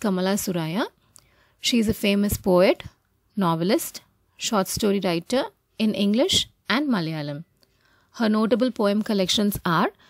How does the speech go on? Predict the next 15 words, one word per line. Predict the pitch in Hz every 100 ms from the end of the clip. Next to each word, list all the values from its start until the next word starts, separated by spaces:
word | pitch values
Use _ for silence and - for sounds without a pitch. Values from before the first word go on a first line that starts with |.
| - _
Summer | - 226 226 262
in | 254
Calcutta, | 233 170 165 180 247 494 _ _ _ -
The | 202
Old | - 214 247
Playhouse, | - 196 190 202 196 214 - -
and | 254
other | 233 175
poems. | - 156 151 147 165 - _ _ _ _ _ _ 208
The | 214
work, | 196 202 262 - - -
My | 220 247
Story, | 302 - 196 180 294 427
is | 214
her | 220